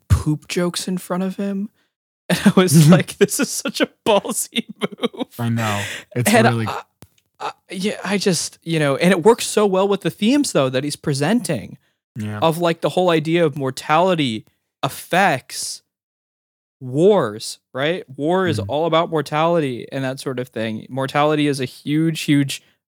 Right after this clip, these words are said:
Speaker 1: byproduct of war, right?
Speaker 2: Mm.
Speaker 1: And it just works so well of people trying to kind of, like, capitalize off of Pinocchio, the fact that he can't die,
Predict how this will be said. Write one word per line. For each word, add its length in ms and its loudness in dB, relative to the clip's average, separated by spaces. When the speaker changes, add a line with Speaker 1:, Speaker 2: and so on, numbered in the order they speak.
Speaker 1:
byproduct 720 0
of 180 -10
war, 320 -10
right? 300 0
Speaker 2:
Mm. 80 0
Speaker 1:
And 400 0
it 160 -6
just 240 -6
works 220 -6
so 280 -4
well 400 -2
of 140 -4
people 260 -6
trying 300 -6
to 60 -4
kind 220 -8
of, 120 -6
like, 200 -4
capitalize 800 2
off 200 -4
of 200 -14
Pinocchio, 680 2
the 100 -6
fact 200 -6
that 80 -10
he 40 -12
can't 280 -8
die, 540 -4